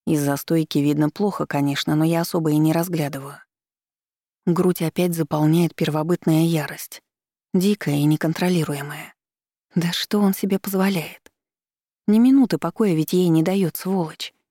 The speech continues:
И это при том, что он меня совсем недавно тискал у себя в квартире. Вообще никаких границ. И брата зачем-то притащил.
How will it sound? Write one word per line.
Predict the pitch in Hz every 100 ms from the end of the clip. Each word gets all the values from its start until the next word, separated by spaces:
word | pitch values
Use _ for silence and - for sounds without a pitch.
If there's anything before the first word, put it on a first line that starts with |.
| _ _ -
И | 196 196
это | 185 -
при | 170 165
том, | - 180
что | 185 -
он | 151 151
меня | 170 196
совсем | 180 151 165 160
недавно | 165 175 151 147
тискал | 190 - 156
у | 147
себя | - 160
в | 143
квартире. | - 165 - 151 143 - _ _ _
Вообще | 180 208 - 269
никаких | 220 160 170 190 165
границ. | 160 170 170 156 - - _ _ _ _ -
И |
брата | 151 156 175 -
зачем-то | 170 165 160 160
притащил. | 156 156 160 156 - 151 165